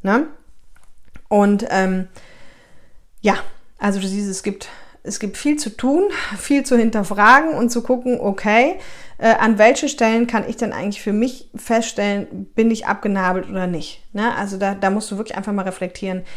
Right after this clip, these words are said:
wie ist die Beziehung zu deinen Eltern, wie fühlst du dich, wenn du da bist, wie ist das Verhältnis, bist du genauso im Freundeskreis wie bei deinen Eltern, ja? Oder kommst du da automatisch in die Kindrolle?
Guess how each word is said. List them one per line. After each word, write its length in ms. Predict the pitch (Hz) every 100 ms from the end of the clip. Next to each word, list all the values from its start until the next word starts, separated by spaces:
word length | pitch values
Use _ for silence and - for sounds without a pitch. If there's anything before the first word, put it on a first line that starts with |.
| -
wie 80 | 233
ist 120 | 226
die 40 | 185
Beziehung 360 | 185 254 233
zu 120 | 226
deinen 200 | 190 180
Eltern, 320 | 170 180 185 175
wie 60 |
fühlst 280 | - 202 -
du 40 | 185
dich, 180 | 185
wenn 140 | 185 175
du 80 | 170
da 220 | 170 175
bist, 460 | 185 180 - 190
wie 100 | 202
ist 160 | 196 -
das 100 | 190
Verhältnis, 640 | 190 185 180 175 175 175 - - 262
bist 180 | 240
du 80 | 240
genauso 840 | 233 208 190 220 320 320 311 320 -
im 140 | 233
Freundeskreis 840 | - 190 208 240 240 226 214 240 - - - -
wie 200 | 175 180
bei 160 | 185 190
deinen 240 | 196 208
Eltern, 560 | - 208 214 240 294 302 - - -
ja? 340 | 185 196 269 - - - - - -
Oder 260 | 233 220
kommst 280 | 208 214 202
du 40 | 196
da 160 | -
automatisch 460 | 190 202 185 185 -
in 140 | 190
die 80 | 180
Kindrolle? 680 | - 190 196 220 233 277